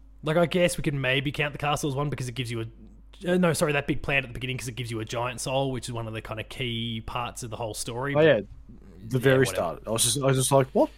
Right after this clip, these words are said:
Speaker 2: Hang on, what?" I was thinking,
Speaker 1: Uh,
Speaker 2: "What
Speaker 1: and
Speaker 2: thing
Speaker 1: may-,
Speaker 2: are you
Speaker 1: maybe
Speaker 2: talking
Speaker 1: we start
Speaker 2: about?"
Speaker 1: at the very start. What did you think about the fact that the very first thing they throw at you is a boss encounter?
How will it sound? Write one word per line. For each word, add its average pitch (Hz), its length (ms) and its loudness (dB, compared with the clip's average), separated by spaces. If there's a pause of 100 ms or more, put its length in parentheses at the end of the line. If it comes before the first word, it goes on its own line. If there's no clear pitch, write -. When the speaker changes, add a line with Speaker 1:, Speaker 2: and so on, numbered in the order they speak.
(140)
Speaker 2:
Hang 117 160 6
on, 98 60 -4
what?" 147 180 2 (240)
I 123 60 -4
was 120 100 -2
thinking, 131 280 2
Speaker 1:
Uh, - 20 4
Speaker 2:
"What 220 140 10
Speaker 1:
and - 80 -6
Speaker 2:
thing 220 140 6
Speaker 1:
may-, 233 120 8
Speaker 2:
are - 20 6
you 226 60 0
Speaker 1:
maybe 208 160 4
Speaker 2:
talking 185 80 2
Speaker 1:
we 170 80 0
start 180 180 4
Speaker 2:
about?" 202 40 4
Speaker 1:
at - 40 -2
the 165 60 -4
very 135 160 -2
start. 127 200 -6
What 165 140 4
did 196 120 2
you 175 60 0
think 165 180 0
about 156 180 0
the - 40 -8
fact 139 260 -4
that 139 80 -10
the 135 80 -2
very 139 360 0
first 139 260 -2
thing 135 120 -4
they 117 100 -2
throw 127 220 -4
at 113 100 -4
you 113 80 -6
is 107 100 -8
a 113 40 -6
boss 113 240 -2
encounter? 101 320 -8